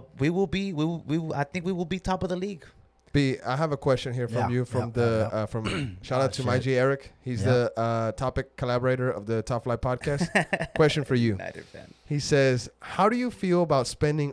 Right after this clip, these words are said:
Speaker 2: all that money in the transfer window and have technically no striker?"
Speaker 1: Ooh.
Speaker 2: Thoughts on that, B?
Speaker 3: Uh, man,
Speaker 1: Yeesh.
Speaker 3: we did spend a lot of money, bro. I think it was the record, uh, our, our most money we ever spent on a, s-, on a s-, uh, on a transfer,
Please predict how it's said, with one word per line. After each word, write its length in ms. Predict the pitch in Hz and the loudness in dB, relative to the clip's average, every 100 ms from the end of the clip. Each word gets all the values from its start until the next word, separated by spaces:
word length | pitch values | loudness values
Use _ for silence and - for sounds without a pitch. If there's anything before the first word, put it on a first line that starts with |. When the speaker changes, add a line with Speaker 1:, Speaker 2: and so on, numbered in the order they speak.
| - | -2
Speaker 2:
all 180 | 131 175 | 0 2
that 200 | 214 190 | 2 0
money 220 | 147 160 | 0 0
in 60 | 151 | 0
the 60 | 127 | -2
transfer 340 | 143 139 139 | -2 -2 -2
window 380 | 110 107 107 104 - | -2 0 2 0 0
and 140 | 117 | -2
have 320 | 127 160 180 | 0 2 2
technically 500 | - 190 190 - 175 | 0 0 -2 -6 -4
no 280 | 147 127 139 | 0 2 2
striker?" 540 | - - 92 92 - - _ - | 0 -4 -2 -4 -10 -16 _ -16
Speaker 1:
Ooh. 80 | 104 | -2
Speaker 2:
Thoughts 240 | 131 135 | 2 4
on 140 | 135 120 | 2 2
that, 200 | 107 87 | -2 -2
B? 160 | 87 107 _ _ _ _ _ _ _ _ _ 554 175 | -6 -10 _ _ _ _ _ _ _ _ _ -18 -8
Speaker 3:
Uh, 560 | 170 180 196 202 196 - - - - - - - - - | -2 4 6 6 4 0 -10 -14 -16 -18 -20 -20 -14 0
man, 420 | 147 165 147 131 | 4 6 6 2
Speaker 1:
Yeesh. 420 | 104 - - - | -2 -12 -12 -4
Speaker 3:
we 100 | 156 | 0
did 160 | 160 170 | 2 2
spend 200 | - 175 | 2 2
a 40 | |
lot 180 | 147 151 | 4 2
of 60 | 143 | 0
money, 200 | 127 107 | -4 -6
bro. 200 | 92 90 - _ - | -6 -8 -10 _ -6
I 80 | 143 | -4
think 180 | 147 170 | 0 2
it 40 | |
was 140 | 160 139 | 2 2
the 80 | 139 | 2
record, 420 | 147 147 143 127 _ - | 0 0 -4 -6 _ -12
uh, 40 | 107 | -6
our, 300 | 98 104 95 98 | -4 -2 -4 -6
our 120 | 104 | -8
most 360 | 101 107 117 - | -4 -4 -6 -6
money 200 | 110 113 | -4 -4
we 120 | 110 | -4
ever 140 | 107 107 | -4 -6
spent 280 | - 107 | -6 -6
on 80 | 104 | -4
a, 40 | 95 | -6
s-, 120 | - | -8
on 80 | 92 | -12
a 40 | |
s-, 140 | 90 - | -12 -10
uh, 280 | 90 87 85 | -8 -6 -6
on 80 | 87 | -6
a 80 | 87 | -6
transfer, 500 | - 113 - 123 | -4 -4 -2 -4